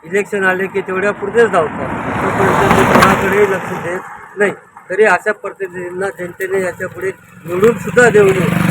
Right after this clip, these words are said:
असं आमचं म्हणणं आहे. आणि त्वरित बांधकाम खात्याने या खड्ड्यांकडे जर लक्ष दिले नाही, तर आम्ही सर्व गावकरी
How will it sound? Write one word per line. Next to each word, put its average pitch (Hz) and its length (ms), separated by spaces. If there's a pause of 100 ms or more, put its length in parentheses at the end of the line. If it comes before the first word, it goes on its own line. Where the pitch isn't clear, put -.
(140)
असं 226 160
आमचं 208 320
म्हणणं 190 280
आहे. 160 80 (400)
आणि 185 120
त्वरित 208 360 (220)
बांधकाम 190 380
खात्याने 175 480 (360)
या 180 80
खड्ड्यांकडे 190 600
जर 180 160
लक्ष 175 220
दिले 170 340
नाही, 214 140
तर - 360
आम्ही 180 220
सर्व 202 440
गावकरी 180 380